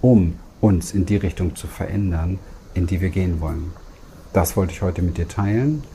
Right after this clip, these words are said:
Du weißt genau, was du jetzt zu tun hast. Wenn das alles für dich Sinn macht, klick dich durch zu der Challenge zur nächsten. Sei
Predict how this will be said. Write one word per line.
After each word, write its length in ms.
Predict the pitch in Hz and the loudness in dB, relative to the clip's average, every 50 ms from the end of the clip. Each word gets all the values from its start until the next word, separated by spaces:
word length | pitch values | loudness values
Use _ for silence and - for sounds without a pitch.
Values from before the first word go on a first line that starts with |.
| - - - - - - | -18 -20 -20 -20 -16 -10
Du 140 | - - 87 | -4 0 4
weißt 320 | 95 92 98 98 98 - - | 4 4 4 4 2 0 0
genau, 300 | 98 95 92 92 92 95 | 2 2 4 4 2 2
was 160 | 90 - - | 0 -2 0
du 80 | - | -2
jetzt 220 | 95 90 - - - | -2 -2 -2 -6 -12
zu 60 | - | -12
tun 320 | 80 - - - 113 120 | -10 -6 -4 -2 0 0
hast. 260 | 127 127 127 - - - - - - | 0 0 -2 -4 -8 -16 -16 -8 -4
Wenn 140 | 87 82 82 | -2 0 0
das 140 | 85 82 85 | 0 0 -2
alles 280 | 82 85 87 85 - | -2 -2 -2 -2 -2
für 80 | - 92 | -2 -4
dich 160 | 87 87 82 | -2 -2 -2
Sinn 240 | - - 101 98 101 | 0 2 2 4 4
macht, 240 | 104 101 101 - - - - - - - - - - - - | 2 0 0 -4 -8 -16 -20 -20 -20 -20 -20 -20 -18 -12 -4
klick 260 | - 101 90 - - | -2 -2 -2 -2 -2
dich 340 | - 90 82 - - - - - - - - - - - | -4 -2 -2 -4 -8 -14 -16 -16 -18 -18 -20 -16 -8 -2
durch 460 | 87 98 95 98 104 113 - - - - - - - - - - | 0 2 4 4 2 2 0 -6 -16 -18 -18 -18 -18 -18 -16 -12
zu 300 | - - - - 101 101 | -8 -6 0 0 0 0
der 340 | 95 - 95 90 85 82 - | 2 2 0 0 0 0 -2
Challenge 400 | - - 101 92 92 98 95 95 - | -2 0 0 2 2 0 -2 -4 -6
zur 160 | - - 101 98 | -6 -2 0 2
nächsten. 640 | 98 95 98 - - - 107 104 104 101 101 95 | 2 2 0 -2 -2 -2 0 0 2 0 0 -2
Sei 300 | - - 85 85 90 85 | 0 0 2 2 0 -2